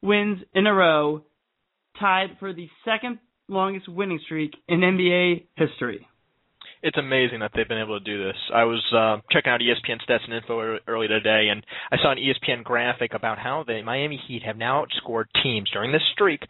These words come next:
Speaker 2: by a hundred and five points combined in the fourth quarter. They're also a plus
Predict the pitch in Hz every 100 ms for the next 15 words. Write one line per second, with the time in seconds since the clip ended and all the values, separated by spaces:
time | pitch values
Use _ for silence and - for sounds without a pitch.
0 | - - 113 - - 170 202 170 - 147
1 | 135 135 - - 127 - - 110 120 110
2 | 104 - 104 95 117 104 - - 123 117
3 | 87 - - - 107 107 110 104 95 -
4 | 117